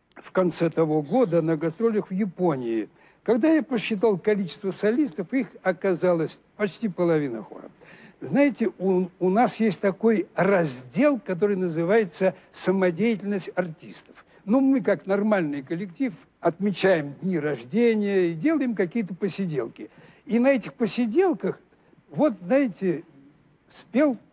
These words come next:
то-то или спела то-то. Оказывается, настолько талантливо, что потом ты берешь этот номер и в программу вставляешь.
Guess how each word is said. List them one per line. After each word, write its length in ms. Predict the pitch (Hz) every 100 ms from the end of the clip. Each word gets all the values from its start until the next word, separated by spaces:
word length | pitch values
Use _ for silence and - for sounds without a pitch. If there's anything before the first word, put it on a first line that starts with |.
| _ _
то-то 400 | 185 175 147 165
или 280 | 170 175 160
спела 600 | - - 233 247 226 226 _ -
то-то. 380 | 135 123 127 113 _ _ - _ _ -
Оказывается, 760 | 131 139 214 202 226 196 -
настолько 580 | 214 226 165 269 202 247
талантливо, 920 | 175 240 262 311 359 330 214 202 165
что 180 | - 208
потом 500 | 170 247 311 269 214
ты 200 | - 262
берешь 460 | 214 294 339 294 240
этот 300 | 214 233 220
номер 400 | 233 208 165 143 _ -
и 100 | 220
в 100 | 185
программу 760 | 208 240 175 233 226 220 214 -
вставляешь. 600 | _ - 190 147 139 -